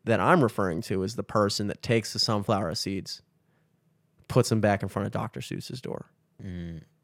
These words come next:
Speaker 1: Because a lot of people might have walked by that pile and said, "Oh, look, sunflower seeds."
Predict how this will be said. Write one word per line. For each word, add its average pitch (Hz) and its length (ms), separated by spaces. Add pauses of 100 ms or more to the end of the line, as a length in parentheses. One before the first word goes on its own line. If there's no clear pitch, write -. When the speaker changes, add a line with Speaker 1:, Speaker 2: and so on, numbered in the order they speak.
(420)
Speaker 1:
Because 127 320
a 120 60
lot 139 260
of 165 80
people 131 180
might 120 160
have 113 80
walked 110 300
by 107 180
that 104 320
pile 101 300
and 101 100
said, 104 340 (460)
"Oh, 117 180
look, 117 220
sunflower 104 540
seeds." - 460